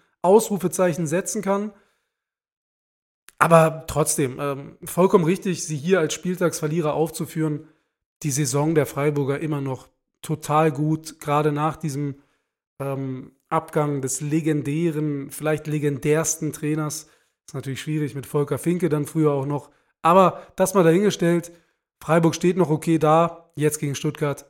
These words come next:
das war gar nichts. Und am kommenden Wochenende sind die Bayern zu Gast im Breisgau. Also viel leichter wird die Aufgabe da dann auch nicht.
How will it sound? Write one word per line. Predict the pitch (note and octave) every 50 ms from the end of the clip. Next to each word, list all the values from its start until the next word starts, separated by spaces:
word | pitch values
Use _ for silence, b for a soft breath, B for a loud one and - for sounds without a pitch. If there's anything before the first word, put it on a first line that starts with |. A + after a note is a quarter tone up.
| _ -
das | E3 D3 B2+ -
war | D3 C#3
gar | B2 C3+ C3+ D3 D#3+
nichts. | E3+ E3 D#3 - -
Und | D#3 C#3 C#3+ C#3+ - - b b b b b b
am | - C#3+ B2
kommenden | - D3+ D3+ D3+ D#3 D3+ C3
Wochenende | D3 D3+ C#3+ D#3 D#3+ D3 C#3+ D3 D3 D3 D3 C#3+ B B B B
sind | B - E3 C#3
die | D3+ D3
Bayern | - D#3 E3 F3+ F3 D#3
zu | D3 - D3+
Gast | C#3+ C#3+ C3 - -
im | C#3+ C#3
Breisgau. | C3+ B2+ C#3 C#3+ - - D#3+ D3 D3+ D#3
Also | D3+ C3+ B2+ C#3+ C#3 C#3+ C#3 C#3+ B B B B B B B B _ _ -
viel | - - E3+
leichter | E3 D#3+ E3 E3+ E3+ - F#3 E3+ E3+ D#3+ - - _ _ -
wird | D#3+ D3+ -
die | E3 C#3+
Aufgabe | C#3 C#3+ C3+ - D3+ C#3 C3 C3
da | B2+ B2+ B2+ B2
dann | B2 B2+ C#3+
auch | C#3+ A#2+ - -
nicht. | G#2 F#2 - -